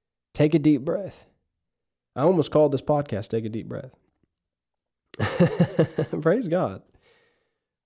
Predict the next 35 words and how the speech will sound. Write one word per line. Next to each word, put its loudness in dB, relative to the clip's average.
People 2
are 4
getting 0
free. -2
Second 0
Corinthians 0
eleven. -2
I'm 0
almost -2
done. -14
Got -4
a -4
couple -2
more -2
scriptures -8
and -8
then -10
I'll -12
be -14
out, -14
I'll -14
be -14
out -12
of -18
here. -20
Second 0
Corinthians 0
eleven. -10
Y-, 2
you 0
feel 4
a 8
little 6
bit 2
lighter 0